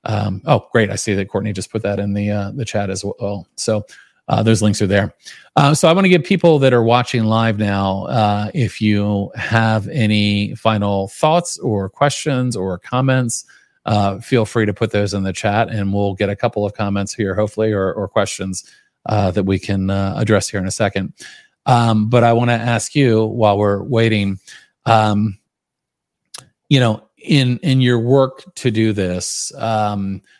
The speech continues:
you know, what, what's your hope? I mean, what's your hope out of, you know, this? 'Cause I can only imagine how many,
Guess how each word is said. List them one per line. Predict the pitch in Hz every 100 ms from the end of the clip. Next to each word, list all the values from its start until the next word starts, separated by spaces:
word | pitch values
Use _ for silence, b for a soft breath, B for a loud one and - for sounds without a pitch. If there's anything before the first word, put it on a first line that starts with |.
| b b _
you | - 117
know, | 104 104 - 370 330 330 392 -
what, | 233 160 165
what's | 170 175
your | 160
hope? | 127 127 95 -
I | -
mean, | 117
what's | 123 143
your | 147
hope | - 120 110 -
out | - 110 98
of, | 98 98 -
you | - 104
know, | 101
this? | 98 101 95 - b b b b
'Cause | - 110 -
I | - 117 113 107 107
can | -
only | 113 127
imagine | 110 104 110 101 98 98
how | 90 120
many, | 110 107 101 98